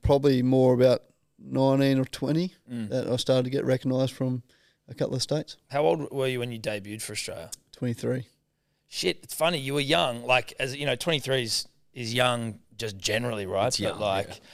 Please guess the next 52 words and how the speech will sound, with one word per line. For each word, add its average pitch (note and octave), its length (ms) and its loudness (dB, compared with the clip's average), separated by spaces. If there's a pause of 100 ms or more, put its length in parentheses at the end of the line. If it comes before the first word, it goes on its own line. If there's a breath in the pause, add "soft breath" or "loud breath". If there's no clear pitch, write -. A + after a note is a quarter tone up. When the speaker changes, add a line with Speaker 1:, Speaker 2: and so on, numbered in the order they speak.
(260 loud breath)
Speaker 2:
to B2+ 80 -4
debut B2+ 340 2
for, A#2+ 120 -4
and C#3+ 120 2
was F3 140 4
it, E3 80 2
where G3 160 6
did G#3+ 120 -2
you G3+ 80 0
debut? C#3+ 360 2
Was A#2+ 100 0
it A#2 80 -2
India? F3+ 240 0 (300)
Or D3 80 -4
am D3 60 0
I D3+ 60 4
Speaker 1:
Nah, B2 60 2
Speaker 2:
making D3 220 4
Speaker 1:
Sri C3 100 2
Speaker 2:
that B2+ 80 4
Speaker 1:
Lanka, A#2+ 280 2
Speaker 2:
up? - 60 -6
Sri - 160 -4
Speaker 1:
Sri - 20 -
Speaker 2:
Lanka, B2 320 -2
Speaker 1:
Lanka. G#2+ 140 -6
Speaker 2:
right. G#2 220 -4 (240)
When C#3+ 160 -8
you C#3 100 -2
wicket D3+ 240 0
first C#3+ 280 -2
ball? C#3 260 -2 (160)
Speaker 1:
Yeah. - 160 -2 (520)
Speaker 2:
That's - 120 -14
pretty D#2+ 220 -14
hectic. - 440 -14 (280)
That G#2+ 100 -10
must F#2 160 -8
have F2+ 80 -14
felt E2+ 200 -10
Speaker 1:
<laughs> B2 100 0
Speaker 2:
good. F2+ 140 -10 (300 loud breath)
Speaker 1:
Yeah, C3+ 240 4 (140)
yeah, B2 200 0 (120)
pretty C#3 200 2
hectic B2 300 4
when A#2+ 120 0
you A#2+ 60 0
look A#2+ 180 0
at A2+ 60 2
it G2+ 80 -4
now. B2+ 340 0